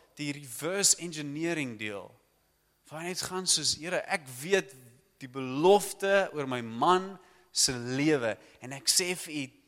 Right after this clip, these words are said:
dankie dat dit al waar is in die gees."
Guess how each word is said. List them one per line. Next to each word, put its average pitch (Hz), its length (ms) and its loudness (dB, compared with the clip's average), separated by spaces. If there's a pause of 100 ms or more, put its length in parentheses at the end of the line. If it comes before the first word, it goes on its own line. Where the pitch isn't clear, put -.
(140)
dankie 190 420 6
dat 131 160 0
dit 123 100 -6
al 120 180 -4
waar 120 320 2
is - 260 2
in 120 60 -14
die 107 100 -12
gees." - 600 -14